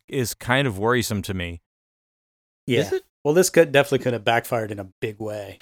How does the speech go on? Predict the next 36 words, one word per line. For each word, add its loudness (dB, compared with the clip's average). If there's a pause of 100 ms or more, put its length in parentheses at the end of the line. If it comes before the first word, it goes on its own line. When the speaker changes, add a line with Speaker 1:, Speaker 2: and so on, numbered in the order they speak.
(140)
Speaker 2:
So -10
they, -8
Speaker 3:
I 4
Speaker 2:
they -12
Speaker 3:
think, -4
Speaker 2:
took -6
a -4
Speaker 3:
you -2
Speaker 2:
risk. 2
Speaker 3:
see, 0
I 6
don't 0
know 4
about, 6
maybe, 0
maybe 4
it 4
is, 2 (160)
but 8
at 2
the 0
same 0
time, 0 (100)
I 4
think -4
it -4
sets -2 (520)
a -2 (100)
potentially -2
positive, -2 (720)
uh, 0
uh, -4
one -2 (300)
of 0 (300)
going 2
back -2